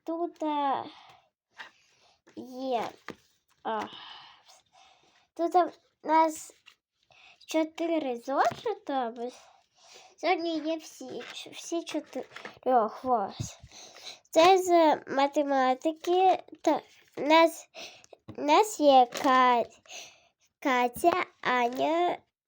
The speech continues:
Богдана і Соня. Ми зараз будемо їх перевіряти, їхні зошити, але це класна робота. А потім вони будуть писати. Катя,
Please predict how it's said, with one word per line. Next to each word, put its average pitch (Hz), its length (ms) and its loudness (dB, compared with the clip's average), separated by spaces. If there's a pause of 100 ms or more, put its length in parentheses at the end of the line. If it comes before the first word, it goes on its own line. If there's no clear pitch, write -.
(220)
Богдана 262 960 0 (220)
і 262 440 -6 (680)
Соня. - 460 -4 (1160)
Ми 349 180 0
зараз 330 260 0
будемо 320 400 4
їх 302 260 2 (360)
перевіряти, 285 640 -2
їхні 302 340 -4
зошити, 294 920 -4 (120)
але 262 300 0
це 294 180 -4
класна 294 500 0
робота. 226 440 -2 (1160)
А 247 60 0
потім 349 400 0
вони 320 200 0
будуть 294 300 -6
писати. 247 340 -16 (480)
Катя, 233 440 0